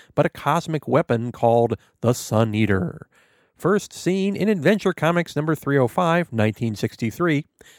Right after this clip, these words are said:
it was designed by the Controllers, don't ask, to destroy worlds they considered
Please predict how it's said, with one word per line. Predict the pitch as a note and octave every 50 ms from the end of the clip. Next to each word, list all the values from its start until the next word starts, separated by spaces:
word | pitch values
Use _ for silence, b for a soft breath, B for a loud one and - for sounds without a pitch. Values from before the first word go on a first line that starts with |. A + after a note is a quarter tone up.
| b b b b
it | D3 F3+
was | G#3+ A3 G3+ -
designed | - G3+ - A3+ B3 C4 C4 C4+ C4 A3
by | G3+ A3+ A3+ A3+ A3 A3 F#3 D3
the | B2 E3 -
Controllers, | - - D#3 D3+ C#3+ - - A3 A#3 F#3 C3 A#2 A#2+ D3 D3 - - - A2
don't | G2+ B2 B2 A#2 A#2
ask, | A#2 G#2+ A2 B2 - - - b b b b b b b b b b
to | - F#3+ A3 A3
destroy | G#3 A3+ - - - G#3 A#3 A#3 A3
worlds | F3+ C#3 D#3+ F3 E3+ F3 E3+ D3
they | - E3 D#3
considered | - E3 C#3 - - D3 C#3 D3 C3+ -